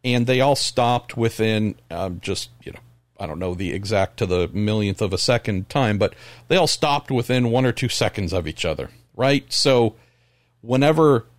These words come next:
Dixon's car came to a physical halt, stopped.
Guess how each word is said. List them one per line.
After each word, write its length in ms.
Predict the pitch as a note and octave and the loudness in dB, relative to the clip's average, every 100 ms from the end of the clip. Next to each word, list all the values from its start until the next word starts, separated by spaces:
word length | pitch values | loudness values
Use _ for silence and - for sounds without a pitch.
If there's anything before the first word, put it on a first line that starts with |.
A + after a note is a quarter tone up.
| _ _ | _ _
Dixon's 800 | D3+ D3 - B2+ A#2 G#2+ F#2+ - | -2 0 2 4 4 2 0 -4
car 340 | - A2+ A2+ | 0 2 2
came 400 | A2 - B2+ B2 A#2+ | 2 0 2 2 2
to 380 | - A2+ A2 - | 0 0 0 0
a 320 | G2+ G2 F#2 | 0 2 0
physical 800 | - - D#3+ D#3+ D#3 - D#3+ C#3 | -4 0 2 2 0 2 2 2
halt, 560 | - - - C3 - - - _ - G3+ G3+ - - | -2 -6 -2 -2 -4 -14 -20 _ 0 2 2 -2 -20
stopped. 880 | - - - - C3+ A2+ - - | -8 -6 -4 -4 -4 -2 -4 -10